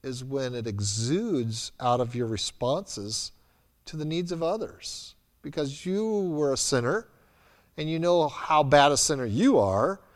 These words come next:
and it's time to extend that mercy to others. Um, and that, this is what's rolled up in the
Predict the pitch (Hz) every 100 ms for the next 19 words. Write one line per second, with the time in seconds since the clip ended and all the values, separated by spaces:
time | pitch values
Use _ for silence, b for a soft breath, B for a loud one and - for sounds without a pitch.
0 | b b b - 160 156 135 - 151 151
1 | 180 - 165 147 - - 170 185 175 139
2 | 131 156 143 151 123 117 160 202 127 147
3 | - - b b b - 120 117 107 123
4 | 139 175 214 175 233 - 240 226 - 151
5 | 147 180 165 180 - 160 143 127 127